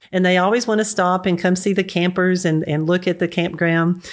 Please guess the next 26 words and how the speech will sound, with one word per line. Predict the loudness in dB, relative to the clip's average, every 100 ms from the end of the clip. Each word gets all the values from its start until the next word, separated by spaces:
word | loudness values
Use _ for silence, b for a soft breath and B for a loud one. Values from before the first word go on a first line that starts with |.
| B B
And | 2
we | 4
always, | 2 2 0 0
we | 0 2
leave | 2 2
the |
doors | 2 2 2
unlocked | 0 0 -2 -2 -4
and | 0
tell | 0
them | 2
they | 0
can | 0 -2
go | 0 -2
up | 0
there | 0
and | 0
look | -2 0
anytime, | 0 0 0 0
long | 0 -2
as | -2
there's | -4
not | -4 -4
a |
guest | -2 -2 -2 -4
there. | -4 -4